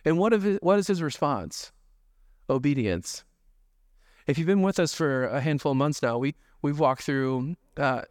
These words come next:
you know, just different books of the Bible, specifically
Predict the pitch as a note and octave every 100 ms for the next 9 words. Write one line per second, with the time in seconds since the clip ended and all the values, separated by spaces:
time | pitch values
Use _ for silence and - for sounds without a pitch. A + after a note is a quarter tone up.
0 | - F3+ D3 B2+ B2+ - D3 D3+ - _
1 | _ _ _ - - C#3+ B2+ C3+ B2 A#2+
2 | B2 B2 C3+ D3 C#3+ B2+